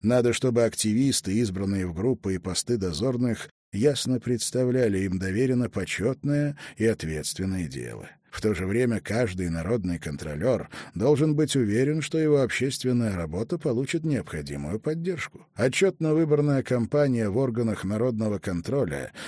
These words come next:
призвана способствовать усилению проверки исполнения со стороны широких масс. Дальнейшей мобилизации трудовых коллективов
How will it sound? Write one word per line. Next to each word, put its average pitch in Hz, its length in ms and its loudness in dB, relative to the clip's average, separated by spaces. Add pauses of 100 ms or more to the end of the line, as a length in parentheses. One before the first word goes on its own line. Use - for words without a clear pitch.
(140)
призвана 175 480 6
способствовать 143 840 2
усилению 127 760 2
проверки 101 580 -2
исполнения 87 720 -2
со 127 140 -2
стороны 80 400 -4
широких 110 500 -4
масс. 147 420 -6 (280)
Дальнейшей 156 560 4
мобилизации 147 840 4
трудовых 104 480 0
коллективов 123 760 0